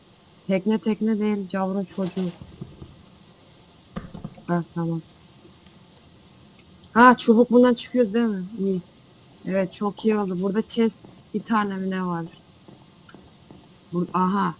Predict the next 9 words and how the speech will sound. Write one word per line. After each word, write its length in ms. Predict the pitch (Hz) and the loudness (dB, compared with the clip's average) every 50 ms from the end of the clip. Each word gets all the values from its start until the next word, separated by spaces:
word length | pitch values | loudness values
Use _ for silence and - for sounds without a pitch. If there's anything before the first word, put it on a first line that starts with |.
| - - - - - - - - - - - - - - - | -16 -20 -20 -20 -20 -20 -20 -20 -20 -20 -20 -20 -16 -6 -2
Bunu 200 | 185 202 208 185 | 0 0 2 2
görmedim 580 | 208 202 202 190 180 180 170 151 160 156 156 | 4 4 4 2 2 0 -2 -2 -4 -4 -6
ben. 100 | 156 156 - - - - - - - - - - - - - - - - - - - - - - - - - - - - - - - - - - - - - - - - - - - - - - - - - - | -6 -8 -10 -16 -20 -20 -20 -20 -20 -20 -20 -20 -20 -20 -20 -20 -20 -20 -20 -20 -20 -20 -20 -20 -20 -18 -18 -18 -18 -20 -20 -18 -20 -20 -20 -20 -20 -20 -20 -20 -20 -20 -20 -20 -20 -20 -20 -20 -20 -20 -14 -8
Bunu 200 | 165 185 202 208 | -6 -4 -4 -6
kırıp 280 | - - 196 196 208 180 - - - - - | -6 -6 -4 -4 -4 -4 -6 -14 -18 -14 -8
alabilir 380 | 170 175 180 185 185 185 185 185 | -4 -2 -2 -2 -2 -2 -2 -2
miyim 300 | 185 175 165 160 160 - - - | -2 -4 -4 -6 -8 -10 -12 -10
acaba? 480 | - 160 151 156 156 160 156 160 170 180 185 190 - - - - - - - - - - - - - - - - - - - - - - - - - - - - | -8 -8 -6 -4 -6 -6 -4 -4 -6 -8 -8 -10 -12 -20 -20 -20 -20 -20 -20 -20 -20 -20 -20 -20 -20 -20 -20 -20 -20 -20 -20 -20 -20 -20 -20 -20 -20 -20 -16 -14
Aa. 200 | 170 - - 156 | -12 -8 -6 -8